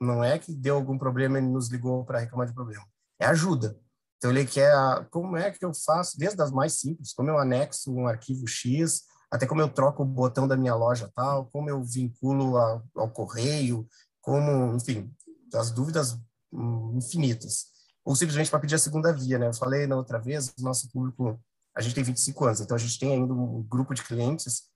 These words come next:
ainda, e eu espero que tenhamos sempre, um grupo de clientes bem mais velho, é, ou mais experiente. E então, ele nos liga e ele passa por todos os, é, os digitais, né, na ura, no, pra falar com alguém e pedir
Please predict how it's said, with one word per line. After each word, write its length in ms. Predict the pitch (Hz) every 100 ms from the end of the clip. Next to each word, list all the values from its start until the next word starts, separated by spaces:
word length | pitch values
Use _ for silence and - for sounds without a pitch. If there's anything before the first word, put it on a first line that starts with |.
| -
ainda, 380 | 98 117 143
e 80 | 117
eu 100 | 110
espero 300 | 98 - 110
que 100 | 110
tenhamos 380 | - 110 107 -
sempre, 400 | 120 139 139 110 - _ _
um 80 | -
grupo 180 | 120 131
de 120 | 120
clientes 260 | 127 127 127
bem 140 | 117
mais 220 | 123 147
velho, 380 | 139 135 110 104 _ _ _ _ _ -
é, 260 | 104 101 107
ou 80 |
mais 220 | 113 120 110
experiente. 640 | - 127 123 101 - - _ _ _ _ _ _ _
E 680 | 120 120 123 123 123 120 113 110 101 - _ _ _ _ _ _ _
então, 180 | 135 143
ele 80 | 151
nos 180 | 190 156
liga 420 | 139 139 196 214
e 80 | 165
ele 140 | 147
passa 340 | 160 156 156
por 160 | 165 147
todos 260 | 165 220 240
os, 380 | 202 170 151
é, 200 | 135 135 -
os 180 | 135
digitais, 920 | 123 120 - 127 135 120 120 117 - -
né, 280 | 131 123 117
na 180 | 117 104
ura, 380 | 131 135 120 117
no, 340 | 120 120 120 - -
pra 220 | 127 147
falar 360 | - 214 135
com 100 | -
alguém 320 | 185 123 123 170
e 40 |
pedir 300 | 240 165 175